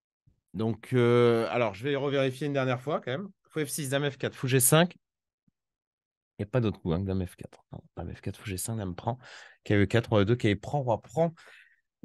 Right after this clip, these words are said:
Euh, cavalier prend, euh, cavalier prend G cinq, roi prend F deux, G quatre, puis on prend G quatre, H quatre. Et non, roi E trois. Roi E trois, j'aurais toujours la case H trois pour mon cavalier.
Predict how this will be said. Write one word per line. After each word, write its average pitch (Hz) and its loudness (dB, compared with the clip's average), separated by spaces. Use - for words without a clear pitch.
Euh, 147 4
cavalier 147 4
prend, 139 0
euh, 120 2
cavalier 160 4
prend 151 4
G 135 2
cinq, 175 2
roi 151 -2
prend 135 -2
F 107 -8
deux, 160 -2
G 117 -6
quatre, 151 -6
puis - -14
on 110 -6
prend 110 -12
G 92 -8
quatre, 117 -4
H - -6
quatre. 127 0
Et 110 2
non, 98 0
roi 101 -2
E 90 -4
trois. - 0
Roi 104 -2
E - -4
trois, 117 -4
j'aurais 101 -4
toujours 117 -4
la 104 0
case 107 -4
H 104 -6
trois 120 -6
pour 107 -10
mon 101 -8
cavalier. 120 2